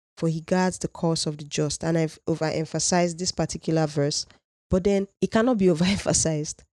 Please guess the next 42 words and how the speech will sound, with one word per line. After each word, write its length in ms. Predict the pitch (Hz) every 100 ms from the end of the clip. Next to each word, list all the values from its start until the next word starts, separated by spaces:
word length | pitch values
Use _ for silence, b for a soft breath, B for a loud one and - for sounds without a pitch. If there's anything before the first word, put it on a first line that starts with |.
| _
Wisdom 720 | 180 240 - - 220 214 208 - _ _ _ _ _
is 180 | 175 151
very, 520 | - 196 190 190 185
very, 480 | 160 170 175 170 170
very 560 | 156 165 160 165 165 - _ _
key 380 | - 247 185 170 - _ _ -
to 160 | 190
receiving 500 | 180 - 208 185 202
protection, 800 | - 170 - 180 - - 175 170
to 140 | -
receiving 460 | 160 - 180 175 170
good 200 | 185 180
success, 640 | - 175 - - 160 160 -
to 140 | 170
receiving 600 | 160 - 185 180 175 175 _ _
beautiful 380 | - 262 - 247
things 340 | - 190 185
from 200 | - 165
God. 360 | 160 165 160 - _ 185
And 280 | 196 202
you 140 | 196 247
want 180 | 311 240
your 100 | 190
life 220 | 190 -
to 100 | 175
flourish, 600 | - 185 170 170 180 -
you 120 | 170
want 180 | 190 185
your 100 | 165
life 160 | 165 -
to 100 | 151
become 380 | 156 - 175 160
better, 440 | 160 - 156 156 _ -
listen 300 | 226 330 330
to 100 | 294
the 60 | 190
things 300 | - 196 175
that 160 | 160 147
God 200 | 165 170
has 240 | 156 -
to 60 | 143
say. 280 | - 151